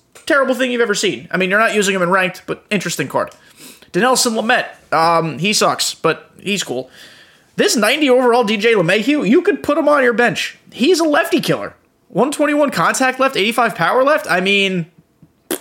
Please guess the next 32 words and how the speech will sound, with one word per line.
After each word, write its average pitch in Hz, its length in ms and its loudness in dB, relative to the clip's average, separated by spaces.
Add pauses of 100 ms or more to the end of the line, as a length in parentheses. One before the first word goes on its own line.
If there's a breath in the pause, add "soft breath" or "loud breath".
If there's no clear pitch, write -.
(280)
not 160 160 0
bad. 294 320 0 (180)
Second 202 300 -2
baseman, 214 480 0
first 202 260 -2
baseman, 190 380 -2
third 208 340 0
baseman. 269 580 -2
I 147 100 -2
like 143 220 0
that 202 200 2
a 226 40 2
lot. 247 380 0 (340 loud breath)
Uh, 160 200 2
he's 202 180 0
slower 196 320 2
than 185 140 0
dog 190 260 2
shit 240 260 -2
at 156 160 -2
forty-five 180 480 -2
speed, 214 300 -6
but 202 140 -4
whatever, 208 260 -2
it's 135 120 -10
fine. 151 200 -2 (1500 loud breath)
Harmon 233 240 0
Killebrew, 180 480 2
B 226 240 0
R 214 320 4
Demon. 175 440 -2 (380 soft breath)
Uh, 147 280 2